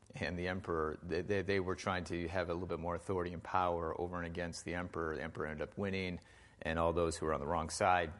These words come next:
either were executed or lost their lands, and von Stauff was part of that. But she was able to, her, her, and maybe her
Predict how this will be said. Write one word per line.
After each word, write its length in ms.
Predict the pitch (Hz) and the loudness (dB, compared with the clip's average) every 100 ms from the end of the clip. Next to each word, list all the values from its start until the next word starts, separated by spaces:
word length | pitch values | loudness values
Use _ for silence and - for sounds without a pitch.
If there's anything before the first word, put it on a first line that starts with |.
| - | -6
either 260 | 78 71 - - - | -4 -4 -6 -14 -4
were 220 | 67 57 - | -4 -4 -2
executed 720 | 90 - 104 - 107 92 85 | 0 0 -2 -2 0 0 0
or 160 | 71 69 | 0 -2
lost 300 | 71 73 - | 0 -2 -4
their 140 | - 71 | -10 -10
lands, 580 | 69 69 69 69 76 - | -8 -8 -8 -10 -10 -12
and 180 | - - - | -12 -14 -12
von 160 | - | -10
Stauff 380 | 71 - 76 69 - | -8 -6 -4 -4 -6
was 140 | - | -14
part 260 | - - 82 | -12 -6 -4
of 60 | 78 | -4
that. 120 | - | -10
But 100 | - | -8
she 160 | - | 0
was 140 | 202 117 | 2 6
able 240 | 104 92 | 6 6
to, 340 | - - 82 82 - - - | -2 -4 -4 -4 -10 -20 -2
her, 280 | - 143 107 | 8 10 10
her, 360 | 104 98 85 - | 6 2 2 -2
and 180 | 101 87 | -2 -2
maybe 240 | 87 87 80 | -2 -2 -2
her 280 | 87 85 | -2 -4